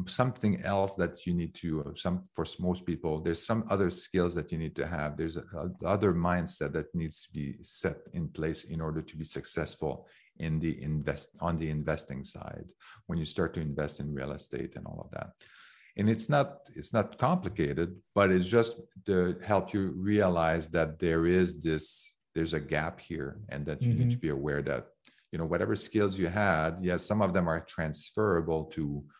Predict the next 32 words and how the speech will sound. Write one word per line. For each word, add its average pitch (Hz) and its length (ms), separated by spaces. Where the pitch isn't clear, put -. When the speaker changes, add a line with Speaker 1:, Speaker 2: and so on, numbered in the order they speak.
Speaker 1:
to - 80
this, 87 360
but 90 220
you're 90 80
gonna 85 180
need 90 160
to 78 80
develop 76 420
new 82 260
skills 71 580
and 73 240
be 73 80
willing 71 320
to - 120
do - 200
that. - 140
Speaker 2:
Yeah, 113 220
that's 139 160
a 151 60
great 131 300
read. 113 360
And 131 340
last 151 400
question, 139 480
what 165 140
is 139 180
your 147 160
number 123 240
one 107 220
key - 120
to 107 80
success? - 600